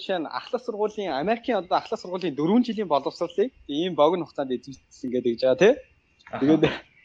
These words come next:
Speaker 1: энд бас нэг зүйл их нөлөөсөн юм шиг санагдсан. Номон дээрээс уншсан чинь. Тэр нь болохоор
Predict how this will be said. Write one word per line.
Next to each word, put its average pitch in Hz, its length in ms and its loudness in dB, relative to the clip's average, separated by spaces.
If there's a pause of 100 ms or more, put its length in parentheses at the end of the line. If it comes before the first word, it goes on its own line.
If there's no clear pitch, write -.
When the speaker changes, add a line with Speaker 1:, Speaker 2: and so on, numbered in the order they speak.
(240)
Speaker 1:
энд 262 160 6
бас 247 160 6
нэг 233 200 4
зүйл 240 200 -2
их - 80 -10
нөлөөсөн 170 480 4
юм 151 40 -6
шиг 156 160 -2
санагдсан. 131 520 -6
Номон 135 240 -2
дээрээс 147 280 -2
уншсан 127 440 -4
чинь. - 160 0 (440)
Тэр 175 120 6
нь 240 80 8
болохоор 214 320 4